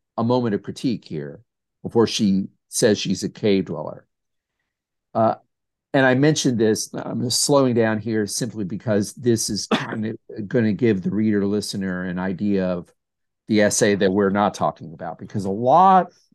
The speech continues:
there's a lot of arguments here where, uh, a lot of places here where she makes this point about photographs, that it's very easy for the photographic image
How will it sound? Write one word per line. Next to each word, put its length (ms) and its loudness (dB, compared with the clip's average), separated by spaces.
there's 260 2
a 40 0
lot 380 4
of 80 2
arguments 500 0
here 400 -14
where, 640 4
uh, 60 -4
a 140 2
lot 240 4
of 60 -4
places 380 -4
here 320 -4
where 200 -4
she 240 -4
makes 320 -6
this 160 -8
point 340 -4
about 340 -4
photographs, 800 -2
that 180 6
it's 180 0
very 500 2
easy 460 -4
for 200 -12
the 100 -2
photographic 720 2
image 560 -6